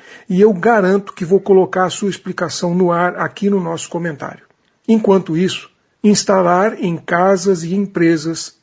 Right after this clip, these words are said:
os painéis solares me parece uma excelente opção de sustentabilidade.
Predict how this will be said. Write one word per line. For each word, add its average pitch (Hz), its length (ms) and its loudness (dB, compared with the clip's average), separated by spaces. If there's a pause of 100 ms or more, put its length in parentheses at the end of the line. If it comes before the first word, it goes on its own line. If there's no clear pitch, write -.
(120)
os 175 160 -4
painéis 156 440 -4
solares 170 560 -4 (220)
me 196 220 4
parece 180 640 0 (280)
uma 180 260 0
excelente 175 960 0
opção 170 520 -4
de 156 160 -12
sustentabilidade. 160 1000 -4